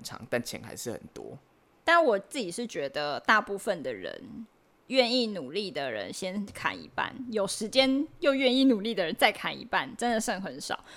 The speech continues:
Speaker 2: 所以大家真的要把握时间。
Speaker 1: 我觉得大家都太习惯当社畜了，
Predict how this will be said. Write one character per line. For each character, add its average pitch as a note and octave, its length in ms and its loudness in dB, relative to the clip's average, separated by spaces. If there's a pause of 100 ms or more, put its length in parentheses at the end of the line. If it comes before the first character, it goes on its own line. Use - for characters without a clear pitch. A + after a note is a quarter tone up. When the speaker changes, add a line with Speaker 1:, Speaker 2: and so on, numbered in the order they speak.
(120)
Speaker 2:
所 - 160 0
以 A#3 80 4
大 G#3+ 100 6
家 G#3 140 8
真 G3+ 140 0
的 F#3 60 -2
要 E3 120 0
把 - 220 0
握 E3+ 180 -8
时 - 260 -8 (100)
间。 - 260 -10 (320)
Speaker 1:
我 C3 100 -4
觉 C3 80 -2
得 C3 80 4
大 D3+ 100 10
家 D3+ 120 12
都 C#3 180 6
太 C#3 260 6
习 G#2+ 180 -4
惯 A2+ 200 4
当 G#2 180 0
社 G2 280 -2
畜 C2+ 320 -8
了， - 180 -12